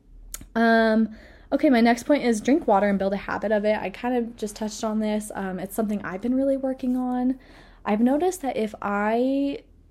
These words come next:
kind of forget to mindfully drink water throughout the day, by the time it reaches dinner, I get some really stubborn highs, um, that just should not be. There's no reason for my blood sugar to be high. I'm giving insulin. My background is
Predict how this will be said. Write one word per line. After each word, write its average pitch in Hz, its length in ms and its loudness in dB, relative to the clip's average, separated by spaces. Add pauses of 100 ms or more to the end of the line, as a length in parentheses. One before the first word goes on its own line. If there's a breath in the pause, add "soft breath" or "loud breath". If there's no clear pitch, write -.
(280)
kind 233 200 -2
of 214 80 -4
forget 196 640 -2 (100)
to 208 240 -2
mindfully 196 540 -2
drink 196 260 -4
water 170 260 -6
throughout 202 320 -4
the 190 80 -16
day, 196 420 0 (400 loud breath)
by 226 100 4
the 226 100 4
time 254 240 0
it 349 100 -2
reaches 339 380 0
dinner, 196 440 -2
I 180 120 -2
get 240 200 -4
some 226 220 -2
really 185 300 0
stubborn 185 400 -4
highs, 185 920 -4
um, 185 420 -4
that 214 320 -4
just 320 260 0
should 269 140 0
not 196 260 -2
be. 185 200 -4
There's 190 180 -2
no 196 120 -2
reason 175 360 -6 (240)
for 202 140 -4
my 254 120 0
blood 294 200 -2
sugar 285 180 -2
to 269 80 -2
be 269 160 -2
high. 247 280 -4
I'm 190 200 -6
giving 170 340 -6
insulin. 262 480 0
My 185 100 -2
background 214 520 -4
is - 120 -10